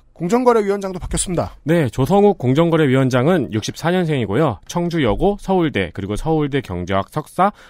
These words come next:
Speaker 2: 하버드 경제학 박사입니다. 박사를 딴 다음에 뉴욕 주립대에서 조교를 하고 있었습니다.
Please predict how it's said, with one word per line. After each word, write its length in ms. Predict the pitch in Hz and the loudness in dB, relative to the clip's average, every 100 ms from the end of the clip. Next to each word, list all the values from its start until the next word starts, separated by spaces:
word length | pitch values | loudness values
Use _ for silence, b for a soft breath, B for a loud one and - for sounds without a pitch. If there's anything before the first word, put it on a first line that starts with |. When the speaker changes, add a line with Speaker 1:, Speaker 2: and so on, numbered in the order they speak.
| - | -4
Speaker 2:
하버드 400 | 202 190 175 196 | -2 0 0 -2
경제학 420 | 110 98 123 - | -2 0 -2 -2
박사입니다. 840 | 120 - 143 101 - 92 92 107 - - - b b b b b - | -8 4 4 4 -2 -2 0 0 -2 -20 -20 b b b b b -8
박사를 340 | 156 220 220 | 2 4 4
딴 180 | 208 220 | 4 2
다음에 500 | 135 120 147 196 123 | 4 4 4 2 2
뉴욕 480 | 104 127 175 190 - | 2 4 6 4 2
주립대에서 800 | - 147 - 131 113 107 180 127 | 0 0 0 0 0 2 2 2
조교를 400 | - 143 190 156 | 2 2 4 4
하고 160 | 147 117 | 2 -2
있었습니다. 640 | 107 117 107 165 107 | -2 -4 2 4 4